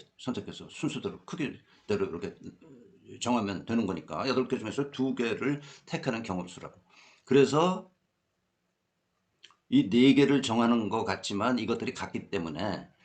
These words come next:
팔 씨 투고 이것도 각각 팔 씨 투, 팔 씨 투, 스물여덟 개, 스물여덟 개이므로 스물여덟 개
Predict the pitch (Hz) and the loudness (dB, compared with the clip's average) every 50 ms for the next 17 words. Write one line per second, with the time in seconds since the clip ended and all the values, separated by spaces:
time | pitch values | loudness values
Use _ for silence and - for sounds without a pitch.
0 | - - _ - - - - - 147 143 - - 127 - - - 120 98 - 90 | -20 -20 _ -20 -20 -14 -8 -4 -4 -4 -2 -2 -4 -4 -4 -8 -10 -8 -6 -6
1 | 90 87 78 - - - 117 110 113 98 - - 123 123 117 - - 104 - - | -6 -6 -8 -8 -6 -4 -2 -2 -2 -2 -2 -2 -4 -4 -4 -4 -6 -10 -10 -8
2 | - 113 117 117 - - 123 117 - - 95 - - - 131 147 147 - - - | -6 -6 -6 -6 -4 -6 -6 -6 -4 -8 -8 -6 -4 -2 -2 -2 -2 -6 -6 -6
3 | 135 127 - - - 117 92 - - - 143 165 175 180 - - - - - - | -4 -4 -4 -6 -8 -10 -10 -8 -4 -4 -4 -4 -4 -8 -14 -18 -14 -8 -2 2
4 | 147 135 120 110 101 - 123 117 - 147 143 131 113 101 98 90 - 110 101 92 | 2 4 4 2 -2 -4 -6 -6 -2 0 0 0 0 -2 -4 -4 -4 -2 -2 -2
5 | 85 87 98 131 165 190 - - - - - _ _ _ _ - - _ - - | -2 0 2 2 2 2 0 -4 -12 -20 -20 _ _ _ _ -20 -20 _ -20 -20
6 | - - - - - 139 123 120 117 110 98 98 95 90 87 - 85 82 90 101 | -20 -20 -14 -6 0 2 2 4 4 2 0 0 -2 -4 -4 -6 -6 -4 -2 -2
7 | 131 160 165 - | -2 -4 -6 -10